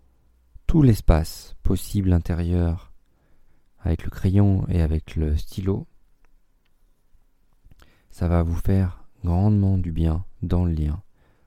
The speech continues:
aux autres, mais dans le lien surtout à vous-même. Sur ce, je suis content de, d'avoir pu vous exprimer ça. Euh, une autre conséquence à ce qu'on vient de faire,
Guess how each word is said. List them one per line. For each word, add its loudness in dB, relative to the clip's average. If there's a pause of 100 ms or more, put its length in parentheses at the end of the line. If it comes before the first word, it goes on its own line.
(140)
aux 0
autres, -2
mais -2
dans -2
le 0
lien 0
surtout -4
à 0
vous-même. -4 (1500)
Sur -12
ce, -2
je -8
suis -12
content -4
de, 0
d'avoir -4
pu -6
vous -4
exprimer 0
ça. -4 (1500)
Euh, 2 (1300)
une 6
autre 2
conséquence -4 (840)
à -14
ce -12
qu'on -2
vient 2
de -2
faire, 0